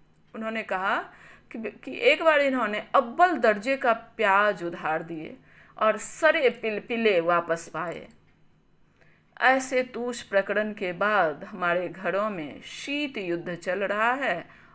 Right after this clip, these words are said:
और महिलाओं में बातचीत बंद है। शीत युद्ध का मतलब होता है जिसमें मनमुटाव हो लेकिन शब्दों का आदान प्रदान न हो, यानी बातचीत बंद है।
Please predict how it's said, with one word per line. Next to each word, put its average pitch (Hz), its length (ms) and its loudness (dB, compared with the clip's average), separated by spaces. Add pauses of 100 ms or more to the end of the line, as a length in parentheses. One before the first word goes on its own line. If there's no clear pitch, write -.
(100)
और 240 180 2
महिलाओं 175 500 -2
में 381 280 -6 (240)
बातचीत 156 540 -10
बंद 160 320 -10
है। - 260 -14
शीत 214 300 -10
युद्ध 208 200 -4
का 196 160 -4
मतलब 190 300 -4
होता 208 300 0
है 359 240 2 (400)
जिसमें 269 480 -2 (360)
मनमुटाव 247 720 2
हो 302 560 4
लेकिन 233 420 0 (320)
शब्दों 269 580 0
का 269 140 2
आदान 196 320 2
प्रदान 165 360 -2
न 156 80 -8
हो, 151 420 -12 (240)
यानी 226 400 -6 (220)
बातचीत 175 520 -6
बंद 156 260 -12
है। 160 120 -20